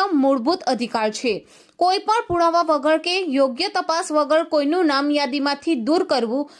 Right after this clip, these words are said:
તે લોકશાહીની વિરુદ્ધ છે. મુસ્લિમ સમાજના લોકોની માંગ છે કે ચૂંટણી પંચની ગાઈડલાઈન મુજબ યોગ્ય નોટિસ આપી પુરાવા ચકાસીને જ કાયદેસરની પ્રક્રિયા કરવામાં આવે.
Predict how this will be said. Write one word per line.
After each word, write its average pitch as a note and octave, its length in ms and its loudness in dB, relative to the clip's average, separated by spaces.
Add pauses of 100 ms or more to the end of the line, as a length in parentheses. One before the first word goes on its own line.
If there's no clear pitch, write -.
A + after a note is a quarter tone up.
(160)
તે G4 200 0
લોકશાહીની D#4+ 680 0
વિરુદ્ધ A3+ 320 -2
છે. G3+ 360 -2 (300)
મુસ્લિમ F4 480 2
સમાજના E4 540 0
લોકોની D#4+ 540 2
માંગ C#4+ 320 2
છે D4 200 -4
કે A#3+ 300 -4 (240)
ચૂંટણી F4+ 440 0
પંચની E4 460 0
ગાઈડલાઈન D4+ 680 -2
મુજબ B3+ 320 0 (380)
યોગ્ય D#4+ 360 0 (120)
નોટિસ E4+ 400 -2
આપી C#4+ 480 -4 (140)
પુરાવા F#4+ 500 0
ચકાસીને D4 680 -2
જ D#4+ 100 -12 (220)
કાયદેસરની F#4 640 -2
પ્રક્રિયા C#4+ 520 -4
કરવામાં A#3 520 -2
આવે. A3+ 380 -4